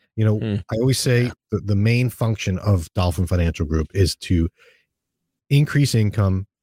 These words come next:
Speaker 1: and reduce stress. That's, that's our core, to help people retire, increase income, reduce stress. And one of the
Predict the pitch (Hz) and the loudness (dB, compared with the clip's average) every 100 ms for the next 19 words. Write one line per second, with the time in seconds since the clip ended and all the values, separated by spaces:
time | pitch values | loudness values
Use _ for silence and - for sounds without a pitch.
0 | - 92 85 80 90 - - 78 - - | -4 -2 0 2 0 0 -2 -2 -2 -4
1 | 104 104 - - - 104 113 107 90 - | 0 0 0 -6 -4 0 0 0 -2 -2
2 | 85 67 - _ _ _ - 104 107 120 | -2 -2 -6 _ _ _ -4 -2 0 -2
3 | 101 92 131 139 135 - 151 147 135 117 | 0 -2 0 0 0 0 -2 0 0 0
4 | 107 101 92 92 90 - 85 - 101 127 | 0 2 2 2 0 0 -4 -2 0 2
5 | 208 165 113 | 2 2 0